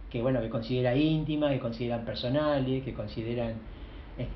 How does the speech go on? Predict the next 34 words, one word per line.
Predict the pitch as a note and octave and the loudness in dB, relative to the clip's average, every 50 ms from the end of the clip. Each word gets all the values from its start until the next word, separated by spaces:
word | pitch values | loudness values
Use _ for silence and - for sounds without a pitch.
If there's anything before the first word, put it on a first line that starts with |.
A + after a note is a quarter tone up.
| - - - - | -10 -8 -6 -4
en | C3 B2 | -2 0
general | C#3 C3+ D#3 D#3+ D#3 | 2 4 4 4 4
toda | D#3+ D3 | 4 2
esta | C3 D3 C3 | 0 0 -2
cosa | C3 B2+ D#3 D3 | 0 2 4 4
que | C3 B2+ | 4 4
consideran | B2+ B2 B2 C#3+ C#3 C#3 B2+ C3+ | 0 -2 0 2 2 2 4 2
íntimas | C#3+ C#3 C#3 B2 A#2+ - | 2 0 0 -2 -2 -2
y | C3+ A#2 | -4 -4
personales | - A#2 A#2 C3 D3 D3 D3 C3 - | -4 -2 0 0 2 2 2 0 0
uno | C3 C3 B2+ | 0 0 0
no, | A#2+ B2 | 0 -2
no | B2 C3+ C#3 C3 | -2 -2 0 0
la | B2+ B2 | 0 0
comparte | A#2+ A#2 A#2 A#2+ A#2+ A2 A#2 | 0 0 0 0 0 0 -2
con | A2 G#2+ | -2 -2
cualquiera, | G#2+ A2+ A2+ A#2 E3 E3+ D#3+ D3+ C3 C3 B2+ | -2 -2 0 2 4 4 4 4 2 2 0
y | B2+ A#2 | 0 0
a | A2 G#2+ | -2 -2
veces | A2+ C3+ - C#3+ C#3 C#3 C3+ - - - - - - - - - - - - - - - | -2 -2 0 0 -2 -2 -2 -4 -8 -10 -12 -12 -12 -12 -12 -12 -12 -12 -14 -12 -8 -4
hasta | - B2 - C3+ | -4 -2 0 0
no | B2+ C3 | 0 0
las | A#2+ B2+ | 0 -2
comparte | - A#2+ A2 A2+ A2 A#2 A2 | -2 -4 -4 -4 -4 -4 -2
con | A2+ A2+ B2 | 0 2 4
nadie, | C3+ B2 G2+ G2 F#2+ F2 - - - - - - - - - - - - - - - - - - - - - - | 4 4 2 0 -4 -8 -12 -14 -14 -16 -16 -14 -14 -12 -12 -12 -12 -12 -12 -14 -14 -14 -12 -12 -12 -10 -6 -6
¿no? | B2+ C#3 C#3 - - - - - - - - - - - - | -6 -6 -6 -8 -12 -14 -12 -12 -10 -10 -10 -10 -10 -10 -8
Hasta | B2+ B2+ - B2+ B2+ | -4 -2 0 2 2
que | C#3+ | 2
llega | C3+ D3 E3 E3+ E3+ | 4 6 6 6 8
un | E3+ | 8
momento | E3+ F3+ F3+ F#3+ F#3 F#3 E3 F#3+ G3 G#3 G3 G3 - | 6 6 6 6 4 4 6 6 6 6 6 2 -2
en | - C3+ C3 C3 | 0 2 4 6
donde, | C#3+ C#3+ D3 D3+ D#3+ E3+ F#3+ F#3 F#3+ - | 6 4 4 4 4 4 4 4 2 -4